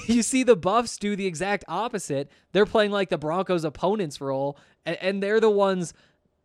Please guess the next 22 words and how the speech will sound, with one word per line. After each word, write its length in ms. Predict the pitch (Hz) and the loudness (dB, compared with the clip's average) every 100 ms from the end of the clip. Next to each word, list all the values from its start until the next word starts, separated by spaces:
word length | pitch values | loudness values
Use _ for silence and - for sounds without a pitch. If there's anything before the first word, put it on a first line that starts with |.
| _ | _
who 260 | 175 160 185 - _ | -6 -4 -4 -8 _
take 380 | - 220 226 - | -4 0 0 2
this 240 | 208 160 165 | 0 0 -4
massive 640 | 165 151 175 - 190 170 | -4 -2 -2 -2 -2 -2
halftime 680 | 165 175 - 190 170 165 147 | -2 -2 -2 -2 0 -2 -4
lead, 400 | 180 180 156 135 _ _ _ _ 240 | -4 -2 -4 -6 _ _ _ _ -4
and 140 | 247 | 0
then 160 | 269 269 | 0 0
they 160 | 262 - 208 220 | 0 -2 -14 -2
let 160 | 262 254 | 0 0
it 120 | 247 | -2
slowly 320 | 254 254 254 | 0 0 0
get 160 | 233 226 | -4 -4
chipped 300 | 254 254 233 | -4 -4 -2
away 480 | 202 226 247 208 185 _ _ _ _ _ 156 | 0 2 2 2 -2 _ _ _ _ _ -8
throughout 360 | 196 214 208 202 | 2 2 2 -2
the 60 | |
course 360 | - 202 214 202 | 2 4 4 2
of 80 | 180 | -4
the 80 | |
second 320 | 175 190 175 170 | 0 0 -2 -2
half, 400 | 185 196 175 | 0 0 -2